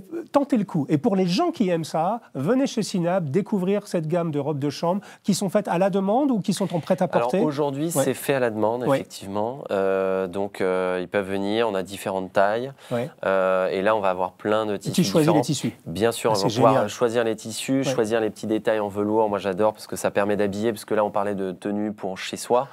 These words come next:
Speaker 1: Ouais.
Speaker 2: Mais moi, j'adore les porter aussi en soirée.
Speaker 1: Ouais.
Speaker 2: Euh, et le détail velours va un petit peu dress up, un peu le, le,
Speaker 1: Ouais, ouais, bien sûr.
Speaker 2: le, le, la
Speaker 1: Bien
Speaker 2: rendre un
Speaker 1: sûr.
Speaker 2: petit peu plus chic, un peu plus habillé.
Speaker 1: C'est très
Speaker 2: Donc,
Speaker 1: joli.
Speaker 2: euh,
Speaker 1: Très
Speaker 2: donc, euh,
Speaker 1: joli.
Speaker 2: voilà.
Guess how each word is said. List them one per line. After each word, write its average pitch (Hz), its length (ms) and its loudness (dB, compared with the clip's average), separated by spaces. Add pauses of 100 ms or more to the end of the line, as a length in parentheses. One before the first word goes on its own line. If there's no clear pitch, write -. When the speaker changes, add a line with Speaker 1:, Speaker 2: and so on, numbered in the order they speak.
(100)
Speaker 1:
Ouais. 120 140 2 (100)
Speaker 2:
Mais 98 60 0
moi, 110 140 0
j'adore 104 320 -4
les 107 80 -2
porter 101 280 -6
aussi 98 200 -6
en 95 80 -4
soirée. 110 480 -2 (100)
Speaker 1:
Ouais. 123 160 0 (120)
Speaker 2:
Euh, 101 440 2
et 101 340 0
le 113 320 2
détail 113 360 2
velours 117 420 2
va 110 140 0
un 104 100 0
petit 101 160 -10
peu 110 220 -2
dress 110 320 0
up, 107 100 -2 (100)
un 98 120 0
peu 104 180 -4
le, 104 160 0
le, 101 80 -2 (220)
Speaker 1:
Ouais, 190 140 0
ouais, 170 100 2
bien 143 100 0
sûr. 143 220 0
Speaker 2:
le, 127 60 2
le, 113 320 4
la 107 60 0
Speaker 1:
Bien 110 100 4
Speaker 2:
rendre 120 180 4
un - 20 4
Speaker 1:
sûr. 117 80 0
Speaker 2:
petit 127 120 -2
peu 123 120 0
plus 113 160 -4
chic, 135 340 0
un 110 80 0
peu 107 120 -2
plus 110 200 -4
habillé. 107 440 0
Speaker 1:
C'est 117 60 -4
très - 60 -
Speaker 2:
Donc, - 40 4 (100)
Speaker 1:
joli. 104 60 0
Speaker 2:
euh, 98 320 2
Speaker 1:
Très 98 120 -4
Speaker 2:
donc, 95 80 0
euh, - 40 -4
Speaker 1:
joli. 95 140 0
Speaker 2:
voilà. 92 180 2